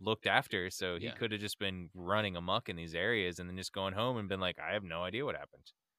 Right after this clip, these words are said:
Speaker 2: Yeah. Uh, look, I've seen every Rambo. All right? I've seen every Rambo movie.
Speaker 1: Seen The Expendables too?
Speaker 2: Yeah, of course.
Speaker 1: Okay.
Speaker 2: Yeah. The Expandables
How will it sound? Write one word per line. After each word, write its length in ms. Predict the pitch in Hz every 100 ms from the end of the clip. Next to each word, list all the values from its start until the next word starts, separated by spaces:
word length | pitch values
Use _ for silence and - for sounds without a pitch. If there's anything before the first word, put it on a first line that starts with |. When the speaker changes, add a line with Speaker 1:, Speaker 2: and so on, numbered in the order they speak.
| -
Speaker 2:
Yeah. 340 | 85 85 80 104 _ _ _ _
Uh, 220 | 107 120 - - - - - -
look, 200 | 110 -
I've 140 | 107 113
seen 240 | 151 127
every 240 | 95 87 78
Rambo. 420 | 73 73 52 - - _ _ _ _ _ _ _ _ _ 82
All 60 |
right? 200 | 80 78 -
I've 80 | -
seen 220 | 98 85 -
every 360 | 87 87 85 78
Rambo 360 | 76 76 71
movie. 180 | 71 69
Speaker 1:
Seen 160 | 98 90
The 120 | 87
Expendables 560 | - 90 90 90 95 -
too? 140 | 110 - _ _ -
Speaker 2:
Yeah, 160 | 254 -
of 160 | -
course. 480 | 175 143 - - - -
Speaker 1:
Okay. 140 | - _ -
Speaker 2:
Yeah. 160 | 101 98 _ _ _ _ _
The 100 | -
Expandables 600 | 98 - 117 117 117 104